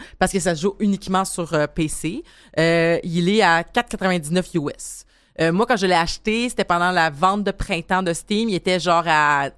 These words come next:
une piastre, là, je pense, là. Fait que c'est pas un jeu qui, qui va devenir dispendieux, il l'est pas en ce moment, mais, euh, je vous le décris. Grosso modo, vous êtes, euh,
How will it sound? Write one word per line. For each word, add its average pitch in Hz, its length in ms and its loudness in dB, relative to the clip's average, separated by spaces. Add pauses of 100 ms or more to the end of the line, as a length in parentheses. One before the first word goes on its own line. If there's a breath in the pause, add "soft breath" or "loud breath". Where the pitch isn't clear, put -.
une 170 160 0
piastre, - 480 -8
là, - 80 -14
je - 100 -18
pense, - 260 -10
là. 135 100 -8
Fait 156 100 -12
que 165 120 -6 (300 loud breath)
c'est - 140 -4
pas 226 140 2
un 214 60 2
jeu 214 120 -2
qui, - 140 -12 (200)
qui 180 160 -8
va 190 220 2
devenir 170 380 0
dispendieux, 156 760 -4
il 160 160 -4
l'est 160 100 -2
pas 175 180 -2
en 175 180 0
ce - 100 -10
moment, 165 220 -2 (760)
mais, 160 340 -4 (140)
euh, 135 720 -4 (500)
je 143 180 -8
vous 202 80 0
le 220 40 2
décris. - 300 -4 (960)
Grosso 302 380 -2
modo, 160 300 -4 (720)
vous 170 380 -4
êtes, - 360 -4 (120)
euh, 151 840 0